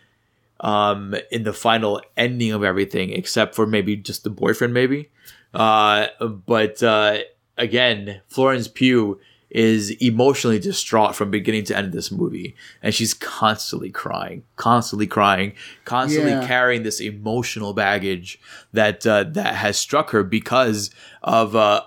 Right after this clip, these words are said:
Speaker 1: of the death of her, pretty much her entire immediate family at, in one shot, dude. So, like,
Speaker 2: Yeah.
Speaker 1: it's that alone,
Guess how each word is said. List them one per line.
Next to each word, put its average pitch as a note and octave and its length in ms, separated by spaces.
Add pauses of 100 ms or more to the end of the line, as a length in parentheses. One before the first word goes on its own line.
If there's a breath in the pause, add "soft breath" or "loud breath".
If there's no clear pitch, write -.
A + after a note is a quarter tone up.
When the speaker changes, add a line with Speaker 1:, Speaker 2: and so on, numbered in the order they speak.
(320)
Speaker 1:
of A#2 160
the G#2 60
death A#2 300
of A2+ 220
her, A2 280 (220)
pretty C3 180
much A#2+ 240
her B2+ 120
entire A#2+ 800 (300 loud breath)
immediate A2+ 540
family A#2 640 (260 soft breath)
at, A#2+ 240
in A#2 220
one G#2+ 320
shot, - 500
dude. F2+ 320 (240 soft breath)
So, A#2 220
like, A2 240
Speaker 2:
Yeah. A#2 160
Speaker 1:
it's B2+ 460 (360)
that C3+ 400
alone, A2+ 720